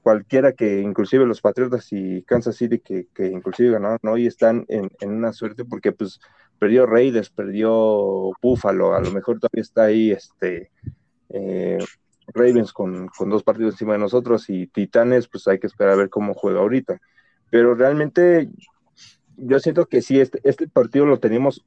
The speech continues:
obligado a ganar, sea como sea, independientemente de la situación de cómo estábamos. Este partido sí lo tenemos muy, muy, muy obligado.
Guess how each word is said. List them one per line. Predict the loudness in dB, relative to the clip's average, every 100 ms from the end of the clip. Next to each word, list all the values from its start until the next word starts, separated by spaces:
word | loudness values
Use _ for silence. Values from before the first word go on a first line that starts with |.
| 0
obligado | 2 2 0 0 2 2 2
a |
ganar, | 0 -2 -4 -6 -12 -20 _ _
sea | _ 0 4 4
como | 2 -4
sea, | -2 0 0 0
independientemente | -4 -6 -6 -6 -6 -6 -6 -6 -6 -4 -4
de |
la | -4 -6
situación | -8 -8 -6 -2 0 0
de | 0 0 -4
cómo | -6 -8 -6
estábamos. | 0 2 4 0 -2 _ _ _ -10
Este | -2
partido | 0 0 0
sí | -2 -4
lo | -2
tenemos | 0 0 0 -2
muy, | -6 -2
muy, | -2 0
muy | 0 0
obligado. | -2 -2 0 2 2